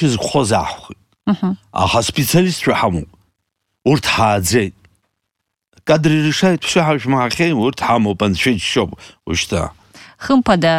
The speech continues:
Speaker 2: а, иара аспециалистцәа рыӡбахә анышә ҳәа, аҵыхәтәантәи ашықәсқәа рзыҳәан ишәыдышәкылаз аспециалистцәа аҟоума, ирацәаҩума, аҿарацәа,
Speaker 1: Ну,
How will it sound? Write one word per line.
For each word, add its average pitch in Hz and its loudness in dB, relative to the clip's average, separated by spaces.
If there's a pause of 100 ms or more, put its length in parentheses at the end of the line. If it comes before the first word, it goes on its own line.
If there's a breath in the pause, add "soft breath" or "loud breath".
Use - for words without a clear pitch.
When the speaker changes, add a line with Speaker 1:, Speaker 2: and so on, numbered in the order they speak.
(100)
Speaker 2:
а, 185 2
иара 202 2
аспециалистцәа 240 0
рыӡбахә 247 2
анышә 233 2
ҳәа, 202 2 (380)
аҵыхәтәантәи 226 2
ашықәсқәа 240 0
рзыҳәан 220 2
ишәыдышәкылаз 220 0
аспециалистцәа 185 -2
аҟоума, 214 0
ирацәаҩума, 180 0
аҿарацәа, 180 0
Speaker 1:
Ну, 185 -2